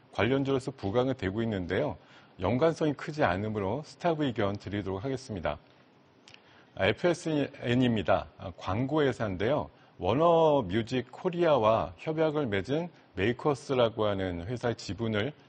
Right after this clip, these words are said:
갖고 있는 것이 부각이 돼서 관련주로서 최근 움직임이 좋은 편이고요. 삼 분기 실적에 기대감이 높습니다. 그 의견 드리겠습니다.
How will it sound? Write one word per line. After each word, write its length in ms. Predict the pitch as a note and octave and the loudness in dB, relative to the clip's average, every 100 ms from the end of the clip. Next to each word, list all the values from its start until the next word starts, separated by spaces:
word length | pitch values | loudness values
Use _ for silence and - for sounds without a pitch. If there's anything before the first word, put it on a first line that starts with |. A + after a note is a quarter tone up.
| _ | _
갖고 300 | - F#2 - | -8 -6 -4
있는 160 | B2 A#2 | -4 -2
것이 260 | G#2 F#2+ G#2+ | -4 -4 -10
부각이 480 | - F#2 A#2 A2 | -8 0 0 0
돼서 400 | G2+ F2+ C3+ G#2 - - - | -4 -4 -4 -4 -8 -20 -12
관련주로서 600 | - G2+ B2+ A#2+ G#2+ G2+ | -4 -2 -2 -4 -6 -6
최근 260 | - C#3 C3 | -6 -4 -4
움직임이 580 | G2 G#2 G2+ G#2+ A2 A2 - - | -4 -6 -6 -6 -6 -10 -18 -14
좋은 260 | - G#2+ B2+ | -4 -2 -2
편이고요. 580 | C3+ A2+ G2 G2 B2+ - - - | -4 -4 -4 -2 -2 -4 -14 -20
삼 280 | - F#3+ F#3 | -4 0 0
분기 300 | F#3+ F3+ F3+ | 0 0 0
실적에 680 | E3 D#3 D3 C3 B2+ G#2 D#2+ - | 0 -4 -2 0 2 2 0 -8
기대감이 560 | - A2+ B2+ B2 A#2+ G#2 | -10 0 2 2 0 -2
높습니다. 600 | E2+ - A2 G2+ D#2 D#2 - | -4 -6 -6 -2 -2 -4 -6
그 160 | A2+ B2+ | 0 0
의견 340 | B2 A#2 C3+ | 2 0 0
드리겠습니다. 760 | D#3+ G#2+ F#2+ F2 - E2+ E2 | -4 -6 -4 -6 -8 -10 -8